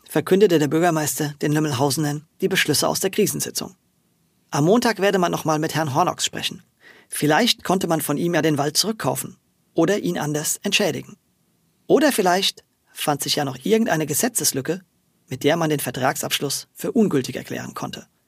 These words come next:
Darauf wurde Lümmelhausens berühmter Rechtsanwalt angesetzt, Doktor Alibi,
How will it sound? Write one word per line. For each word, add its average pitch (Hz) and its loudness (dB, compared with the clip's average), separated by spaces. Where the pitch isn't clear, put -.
Darauf 233 2
wurde 202 4
Lümmelhausens 151 0
berühmter 139 -2
Rechtsanwalt 143 -4
angesetzt, - -8
Doktor 202 0
Alibi, 151 0